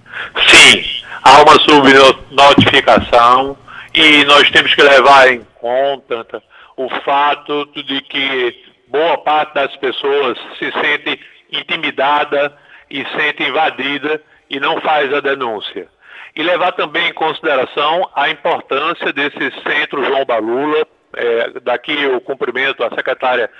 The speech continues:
Lídia Moura pela atuação e pela realização dessas iniciativas, porque neste momento no Brasil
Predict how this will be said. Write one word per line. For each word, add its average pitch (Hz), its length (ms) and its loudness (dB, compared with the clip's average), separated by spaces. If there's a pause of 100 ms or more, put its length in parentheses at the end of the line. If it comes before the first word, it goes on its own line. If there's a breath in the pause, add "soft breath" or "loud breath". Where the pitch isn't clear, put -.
(280 loud breath)
Lídia 127 360 -6
Moura 131 400 -2
pela 123 480 -6 (260 soft breath)
atuação 131 960 -4
e 110 40 -12
pela 120 580 -4
realização 123 720 -4
dessas 120 320 -4
iniciativas, 123 880 -8 (500 loud breath)
porque 151 500 -6
neste 175 340 -6
momento 139 460 -4
no 127 60 -4
Brasil 117 580 -4